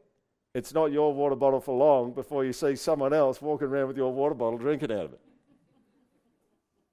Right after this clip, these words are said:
I, I buy sometimes, I get to buy some cool stuff, and it's not long before the kids kinda snake it, right? Or they wanna snake it. It's like, "Daddy, you done with that? Can I start using that now?"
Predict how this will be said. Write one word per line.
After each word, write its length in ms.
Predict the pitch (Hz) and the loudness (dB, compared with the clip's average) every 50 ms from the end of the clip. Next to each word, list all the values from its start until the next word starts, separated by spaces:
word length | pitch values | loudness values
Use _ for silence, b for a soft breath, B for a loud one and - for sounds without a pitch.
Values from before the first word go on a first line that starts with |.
| _ _ _ _ _ _ _ | _ _ _ _ _ _ _
I, 220 | - 131 165 202 - - - | 4 6 8 8 6 6 4
I 180 | 139 165 180 180 | 4 6 6 6
buy 340 | 131 147 156 160 165 160 139 | 6 4 6 6 6 6 4
sometimes, 640 | - - 156 151 147 - 151 127 113 110 117 113 | 2 0 -2 -2 -2 -4 -4 -4 -2 -4 -4 -4
I 100 | - 123 | -4 -4
get 140 | 120 120 135 | -2 -2 -4
to 80 | 120 117 | -4 -4
buy 240 | 101 113 117 120 123 | -2 0 0 0 0
some 220 | 117 - 143 123 | -2 -4 -10 -8
cool 240 | - 160 160 165 160 | -4 -2 -2 -2 -2
stuff, 340 | - - 135 110 107 - - | -2 -2 -2 -2 -2 -2 -6
and 100 | 117 117 | -8 -8
it's 220 | 123 120 - - | -8 -8 -4 0
not 160 | 151 151 139 | 0 2 2
long 160 | 143 151 147 | 2 0 0
before 260 | 139 131 - 151 151 143 | -2 -4 -6 -4 -4 -4
the 120 | 143 123 - _ _ _ _ | -4 -8 -10 _ _ _ _
kids 240 | - - 156 151 156 | -4 -2 -2 -2 0
kinda 240 | - 185 170 170 170 | 2 2 2 2 0
snake 380 | - - 196 190 202 202 202 | 0 2 4 4 4 4 2
it, 120 | - - - - - | 0 -4 -6 -10 -10
right? 340 | - 127 131 143 170 190 185 b b b b b b | -4 0 4 4 4 4 2 b b b b b b
Or 80 | - 156 | 2 4
they 100 | 170 165 | 4 6
wanna 300 | 165 180 190 196 208 196 | 8 8 6 6 4 2
snake 340 | - 170 151 135 120 107 | 0 2 2 2 2 0
it. 60 | 127 123 | -2 -4
It's 100 | 135 - | -2 0
like, 160 | 143 135 127 | 0 2 4
"Daddy, 220 | 139 151 160 156 | 4 4 4 2
you 80 | 143 135 | 0 2
done 220 | 120 143 151 165 | 4 4 4 4
with 100 | 165 165 | 4 4
that? 180 | 185 190 202 196 | 4 4 2 2
Can 100 | 160 147 | 0 2
I 100 | 156 160 | 2 2
start 280 | - - 160 151 147 | 4 4 4 4 4
using 320 | 143 143 156 165 151 175 160 | 4 2 0 0 0 0 0
that 180 | 165 165 160 | 2 2 2
now?" 340 | 151 156 160 170 190 208 208 | 4 4 4 6 4 4 2